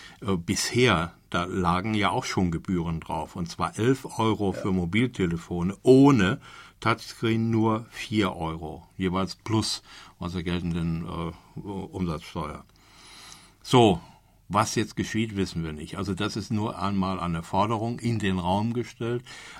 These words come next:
Speaker 1: aber, äh, es bedeutet für mich, dass ein Telefon letztendlich wirklich hier zu einer,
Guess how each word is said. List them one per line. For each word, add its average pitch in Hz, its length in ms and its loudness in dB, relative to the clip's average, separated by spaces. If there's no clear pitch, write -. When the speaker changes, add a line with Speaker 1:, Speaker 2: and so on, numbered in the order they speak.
Speaker 1:
aber, 98 680 -4
äh, 110 40 -4
es 87 100 -6
bedeutet 98 520 -4
für 92 140 -4
mich, 92 260 0
dass 92 280 -4
ein 85 380 -6
Telefon 123 720 -2
letztendlich 107 880 -6
wirklich 107 460 -2
hier 107 300 0
zu 107 280 -2
einer, 95 500 0